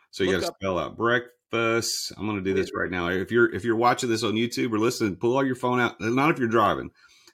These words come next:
Speaker 1: but, uh, but do this. So Breakfast with Champions. This
Speaker 2: That's
Speaker 1: sounds
Speaker 2: right.
Speaker 1: like, er, I think, Bre-, B W Champions. No.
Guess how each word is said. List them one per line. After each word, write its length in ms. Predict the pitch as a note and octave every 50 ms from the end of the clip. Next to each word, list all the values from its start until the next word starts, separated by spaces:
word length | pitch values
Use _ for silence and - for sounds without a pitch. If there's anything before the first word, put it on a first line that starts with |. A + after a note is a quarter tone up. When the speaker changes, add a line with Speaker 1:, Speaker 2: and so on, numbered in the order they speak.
| _ -
Speaker 1:
but, 260 | G2+ G2+ G2 - -
uh, 280 | G2+ F#2 F2+ F2 E2+
but 360 | E2 E2+ F#2+ D#2+ - G#2 G#2+ G2
do 140 | A#2+ C3
this. 220 | A#2 F#2 E2+ - -
So 200 | F2+ E2+ - F2
Breakfast 560 | E2 F#2 A2+ A#2 A#2 - - A#2+ A#2+ A#2 - -
with 120 | G#2+ -
Champions. 800 | - - - F#2+ F#2 F2 - - C#2+ C#2 C#2+ D#2 E2+ - - - -
This 160 | F#2+ G#2 G#2+
Speaker 2:
That's 80 | -
Speaker 1:
sounds 240 | - A#2+ A2+ G#2+ F#2
Speaker 2:
right. 100 | F#2 F2+
Speaker 1:
like, 100 | D#2+ - _ _ _ _ _ _ _ _ _ _ _ -
er, 180 | D2 D2 - - - -
I 80 | - E2 - -
think, 280 | G2 G2+ F#2+ - - - _ _ _ _ _ _ _ _ _ _ _ _ _ _ _ _ _ _ _ _ -
Bre-, 400 | - C2 D2+ D#2+ E2 E2 - - - -
B 220 | - C#2 C#2+ F#2 F2+
W 380 | D2+ D#2+ E2 D#2+ D#2+ F2+ E2+ - - -
Champions. 640 | - - E2+ E2+ F2 E2+ - E2+ E2+ E2+ E2 D#2+ C#2+
No. 260 | B1+ D2 E2+ -